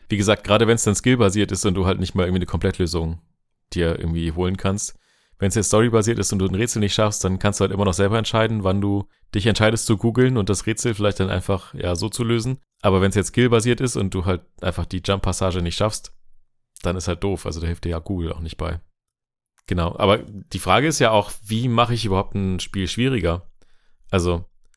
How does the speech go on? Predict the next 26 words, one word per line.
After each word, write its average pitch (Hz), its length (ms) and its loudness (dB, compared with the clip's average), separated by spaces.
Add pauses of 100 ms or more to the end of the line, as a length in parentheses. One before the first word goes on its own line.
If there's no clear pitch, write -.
(220)
wenn 92 140 -2
wir 92 40 2
jetzt - 140 -2
mal 101 100 4
davon 95 180 0
ausgehen, 101 360 2
dass 90 220 2
ein 95 80 -2
Spiel 98 360 0
eher 92 160 4
so 87 120 -4
einen 90 100 -10 (320)
klassischen 120 460 0
Ansatz 113 340 -2
fährt 107 360 2 (360)
und 98 300 2
drei 98 200 4
Schwierigkeitsgrade 92 1000 0
zum - 140 -2
Beispiel 87 300 -2
anbietet, 87 380 -4
irgendwie 85 380 -4 (240)
leicht, 98 300 2
mittel 98 220 2
und 87 120 -2
schwer, 82 360 -2